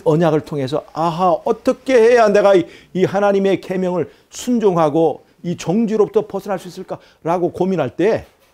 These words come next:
"아, 예수님이 나를 이 율법의 정죄에서 자유롭게 하는구나." 하고 예수님 통해서 이제 그 믿음이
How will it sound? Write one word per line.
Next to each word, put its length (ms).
"아, 520
예수님이 680
나를 320
이 160
율법의 720
정죄에서 760
자유롭게 380
하는구나." 400
하고 420
예수님 520
통해서 340
이제 420
그 100
믿음이 680